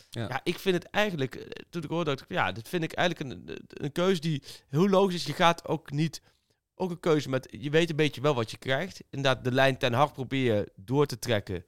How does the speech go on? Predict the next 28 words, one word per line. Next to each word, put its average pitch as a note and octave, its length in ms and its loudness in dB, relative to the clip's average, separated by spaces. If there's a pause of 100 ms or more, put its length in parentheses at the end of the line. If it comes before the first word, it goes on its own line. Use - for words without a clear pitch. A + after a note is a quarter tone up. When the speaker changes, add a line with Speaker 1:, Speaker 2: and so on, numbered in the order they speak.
(280)
Speaker 2:
eh, G#2+ 140 -4
met G#2 220 -2
hem. C#3 260 -2
Je E3 60 -8
gaat C3 140 -2
niet C#3 140 -2
in A#2+ 80 -6
één A#2 120 0
keer G#2+ 120 -4
iets A2+ 120 -2
heel A#2 140 2
anders B2 180 2
Speaker 1:
Radicale F#2+ 260 2
Speaker 2:
doen. F#2+ 80 0
Speaker 1:
andere F#2 200 -4
visie G2 440 -6
na, F#2+ 300 -2
nee. E2+ 400 -6
Speaker 2:
Nee, F#3 320 0
eh, C3+ 140 -6
dus D#3+ 180 -4
ik F3 140 -2
vind A3 160 0
het F#3+ 120 0
wel F#3+ 240 2
eigenlijk E3 380 0
een, C#3+ 160 -4
ehm, A#2 300 0